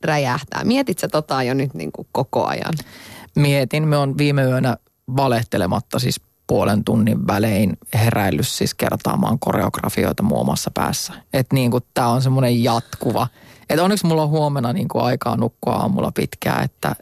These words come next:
Speaker 2: että tota – et saa nukkuakin välillä. Mut kyllä, vielä vi-, vielä viikonloppuna mulla oli pieni paniikki siitä, että aika loppuu kesken. Mut nyt kun me ollaan päästy sit tavallaan laittamaan palaset yhteen ja käymään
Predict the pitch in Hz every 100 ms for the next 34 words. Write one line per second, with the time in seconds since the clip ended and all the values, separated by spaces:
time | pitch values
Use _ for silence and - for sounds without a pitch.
0 | - - - 151 143 - - 139 - _
1 | _ _ _ _ _ _ - 131 - -
2 | - 127 - - - - - - 131 147
3 | - 143 131 131 131 156 160 170 180 170
4 | 202 185 180 - 139 - 143 131 127 123
5 | - 139 123 120 120 160 123 135 120 -
6 | - 120 123 117 - 120 - 127 - -
7 | 123 131 127 123 120 117 120 127 - -
8 | - - - _ - 117 113 110 113 117
9 | - 123 151 147 127 117 123 123 117 113
10 | 117 110 107